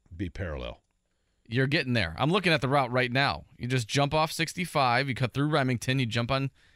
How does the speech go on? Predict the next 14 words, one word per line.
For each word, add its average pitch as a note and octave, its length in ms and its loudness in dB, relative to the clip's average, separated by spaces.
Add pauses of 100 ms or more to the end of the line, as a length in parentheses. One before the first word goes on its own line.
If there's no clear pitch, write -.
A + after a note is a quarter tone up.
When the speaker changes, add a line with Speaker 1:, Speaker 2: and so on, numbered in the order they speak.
(220)
Speaker 2:
You're, B2 280 -2 (240)
I'm A#2+ 120 -10
looking C#3 220 -6
right A2+ 160 0
at G#3 160 0
it. - 240 -8 (100)
You're F3+ 120 -4
fine. D#4+ 400 0 (560)
You - 120 0
got D4 240 4
it. - 240 -2 (300)
Do G#3 180 2
it. - 220 -2 (1000)
Document. D3+ 720 2